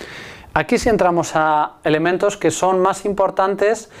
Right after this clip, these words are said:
de cara a construir un men-, de entender y construir mensajes. En el nivel morfológico,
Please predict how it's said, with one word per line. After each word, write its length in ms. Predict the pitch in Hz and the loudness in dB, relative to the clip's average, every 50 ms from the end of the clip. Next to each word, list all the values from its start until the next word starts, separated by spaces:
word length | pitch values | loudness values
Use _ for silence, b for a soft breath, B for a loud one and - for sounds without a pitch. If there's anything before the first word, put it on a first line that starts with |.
| B B B B B | B B B B B
de 160 | 147 156 139 | 0 0 2
cara 220 | - 185 190 208 | 2 2 2 2
a 60 | 208 | 2
construir 600 | 208 175 165 147 131 - - 160 170 180 196 214 208 | 0 0 -2 -2 -2 -2 2 4 4 6 6 4 4
un 100 | 190 165 | 2 0
men-, 200 | 156 139 143 - | 0 -2 -2 -4
de 340 | - 208 170 156 151 - - - | -4 -2 -2 -2 -2 -2 -6 -4
entender 460 | - 147 147 143 156 165 180 214 240 | 0 0 2 2 2 2 2 2 2
y 80 | 233 190 | 2 2
construir 500 | - 165 151 139 - - 151 160 156 143 | 0 0 -2 -2 0 2 4 4 4 4
mensajes. 800 | 143 131 123 120 - - 127 120 - - 123 113 113 - - - - B B B B B B B B B B B B | 2 0 0 -2 0 -2 -2 -2 -4 -8 -10 -10 -10 -14 -20 -20 -20 B B B B B B B B B B B B
En 140 | B 151 160 | B 2 4
el 80 | 156 160 | 4 4
nivel 240 | 170 170 190 214 | 4 4 4 2
morfológico, 960 | 233 233 240 208 - - 208 214 220 214 - 202 165 - 196 196 247 302 - | 2 0 -2 0 0 2 2 2 2 2 -2 -4 -2 0 0 0 0 -2 -8